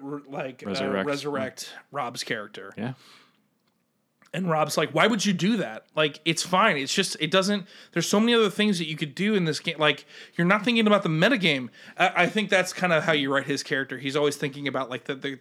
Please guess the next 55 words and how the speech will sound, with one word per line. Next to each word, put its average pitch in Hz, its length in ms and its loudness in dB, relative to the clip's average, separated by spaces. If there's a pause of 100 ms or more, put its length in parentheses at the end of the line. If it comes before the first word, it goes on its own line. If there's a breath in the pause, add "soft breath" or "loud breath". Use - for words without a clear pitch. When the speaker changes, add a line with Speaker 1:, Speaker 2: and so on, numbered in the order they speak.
Speaker 1:
the, 156 100 -2 (180)
the 151 100 -4
grand 151 540 0
scope 175 480 -6
of 156 140 -2
things. 170 200 -2
Speaker 2:
Sure. 131 300 4 (480 loud breath)
Speaker 1:
So - 120 0
you're 175 120 2
not 220 120 0
thinking 202 200 2
about 185 140 4
the 180 60 0
metagame. 160 380 2
He's 139 140 -4
like, 139 180 -6
"I, 139 60 -2
I, 143 420 -4
I 147 40 2
don't 160 120 0
care 170 220 2
about 170 160 0
the 151 80 -8
metagame. 117 400 -6
Like, 113 100 -12
I 127 80 -10
care 143 180 -4
about 143 160 -6
you." 151 160 -6
He's 127 140 -10
like, 135 160 -12
"You're 147 100 -8
just, 175 240 -10 (360 loud breath)
like, 170 80 0
it 175 100 2
doesn't 208 160 2
even 175 240 2
matter. 170 260 4
Like, 127 120 -2
these 131 140 -10
characters 196 360 0
don't, 170 320 -2
like, 147 260 0
after 185 260 0
today, 175 280 2
like, 139 200 0
none 156 200 2
of 208 60 2
this 202 160 0
is 156 160 -2
gonna 147 160 -2
matter 170 260 2
anymore." 135 220 -6
He's 131 160 -10
like, 120 120 -14